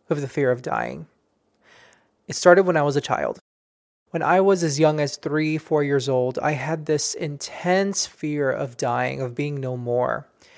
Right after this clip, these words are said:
And I used to imagine myself as an old man on his deathbed or having a, uh,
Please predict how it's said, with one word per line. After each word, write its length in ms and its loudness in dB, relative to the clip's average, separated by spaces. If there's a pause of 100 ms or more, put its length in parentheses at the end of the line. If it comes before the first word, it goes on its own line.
(440)
And 400 0 (960)
I 80 -2
used 320 -2
to 60 2
imagine 420 2
myself 420 -2
as 120 -4
an 180 -8
old 260 -2
man 380 -4 (100)
on 120 -2
his 120 2
deathbed 500 2
or 260 -2
having 500 -6 (120)
a, 380 -4
uh, 240 -2